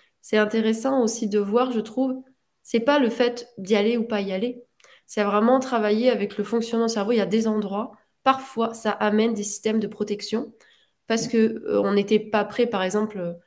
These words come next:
là, tu parles de intuitive, et moi aussi, j'ai, enfin, j'ai, je travaille là-dessus, en fait, avec... Enfin, c'est un de mes outils. Et c'est pareil, il y a des endroits sur comment on y va, parce que parfois, t'as accès à des infos, mais en douceur, parce que,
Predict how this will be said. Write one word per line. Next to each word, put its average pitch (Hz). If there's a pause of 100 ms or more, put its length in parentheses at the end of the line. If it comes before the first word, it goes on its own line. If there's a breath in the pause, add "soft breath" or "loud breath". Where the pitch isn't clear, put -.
(180 soft breath)
là, 185
tu -
parles 190
de 175
intuitive, 208 (380 soft breath)
et 180
moi 190
aussi, 190
j'ai, 180
enfin, 160
j'ai, - (160)
je -
travaille 175
là-dessus, 185
en 240
fait, 254
avec... 202
Enfin, 170 (300 loud breath)
c'est -
un 190
de 185
mes 185
outils. 269 (460 loud breath)
Et -
c'est 214
pareil, 233
il 240
y 220
a -
des 196
endroits 220
sur 240
comment 247
on 240
y 233
va, 233
parce -
que 226
parfois, 220
t'as 247
accès 196
à 208
des 196
infos, 240 (500)
mais 220
en 233
douceur, 254
parce 190
que, 208